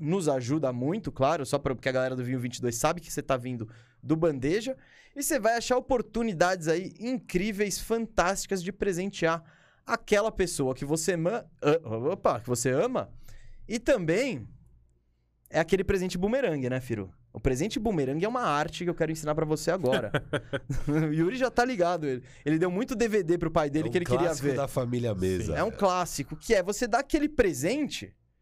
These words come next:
Speaker 1: que você sa-, você imagina que a pessoa vai gostar, mas que você também vai aproveitar um pouquinho. Então é aquilo, ó. "Paizão, tô aqui um vinho vinte e dois. Pô, filho, que legal, tá? Vamos abrir e tomar um gole." Pronto. Presente bumerangue concretizado.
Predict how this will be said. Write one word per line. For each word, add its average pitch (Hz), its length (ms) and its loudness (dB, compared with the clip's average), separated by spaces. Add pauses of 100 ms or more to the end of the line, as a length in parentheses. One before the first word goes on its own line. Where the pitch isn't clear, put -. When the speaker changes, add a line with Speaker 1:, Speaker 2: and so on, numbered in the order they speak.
(200)
Speaker 1:
que - 80 -8
você 151 220 0
sa-, - 200 -2
você 160 220 -2
imagina 220 360 -2
que 247 80 2
a 247 40 2
pessoa 240 300 0
vai 240 160 0
gostar, 156 480 0 (360)
mas 277 120 -2
que 370 80 2
você 392 220 2
também 339 280 2
vai 294 140 4
aproveitar 262 540 2
um 220 80 -2
pouquinho. 156 380 0
Então 247 200 2
é 269 40 0
aquilo, 196 280 0
ó. 131 120 0 (340)
"Paizão, 190 420 2
tô 165 120 2
aqui 202 240 -2
um 196 60 -2
vinho 175 200 -2
vinte 170 240 -4
e - 40 -6
dois. 147 220 0
Pô, 208 280 -2
filho, 143 240 -4
que 196 80 -8
legal, 165 400 -2
tá? 156 120 -2
Vamos 214 220 -2
abrir 208 160 -2
e - 40 -6
tomar 175 180 2
um 160 60 -2
gole." 151 180 2
Pronto. 156 360 -4 (380)
Presente 160 320 -2
bumerangue 175 460 0
concretizado. 160 1000 -2